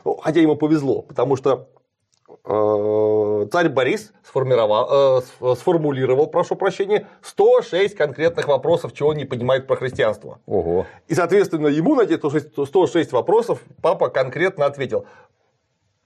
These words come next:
Speaker 1: Там не было ни слова про догматику, риторику и какую-то прочую муть.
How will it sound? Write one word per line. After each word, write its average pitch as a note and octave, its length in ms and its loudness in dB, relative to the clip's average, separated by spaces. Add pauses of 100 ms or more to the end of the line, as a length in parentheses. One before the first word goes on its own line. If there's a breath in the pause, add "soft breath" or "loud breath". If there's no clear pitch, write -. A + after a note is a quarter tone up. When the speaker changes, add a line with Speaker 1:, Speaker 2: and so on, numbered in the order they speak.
(180)
Speaker 1:
Там F#3 200 0
не A#3 120 0
было G#3 220 2
ни G#3 400 2
слова B3 400 2
про D#3 180 -2
догматику, D3+ 680 -2
риторику D3 600 0
и C3 60 -2
какую-то E3+ 400 -8
прочую D#3 540 -2
муть. C#3+ 340 -4